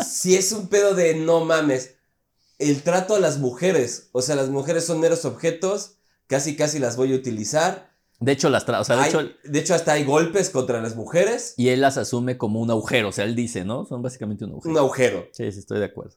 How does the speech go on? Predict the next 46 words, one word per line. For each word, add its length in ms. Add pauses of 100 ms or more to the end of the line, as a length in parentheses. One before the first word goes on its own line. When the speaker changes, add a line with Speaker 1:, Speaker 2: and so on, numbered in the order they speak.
(160)
Speaker 1:
O 120
sea, 220
el 120
pedo 200
es 80
que, 380 (400)
y 100
te 100
lo 60
voy 100
a 20
decir 160
así: 320
si 220
esta 200
novela 500
saliera 600
hoy, 380 (1400)
en 180
cinco 280
minutos 340
la 180
Speaker 2:
Ah, 60
Speaker 1:
fundan. 220
Speaker 2:
ah, 40
bueno, 480
pero 260
cualquier 360
cosa 300
que 100
salga 400
hoy 180
la 140
van 240
a 320
cancelar. 600
O 40
sea, 160
también 180
estamos 240
en 80
una 160
mamadez 500
total, 440
pero 200
bueno. 340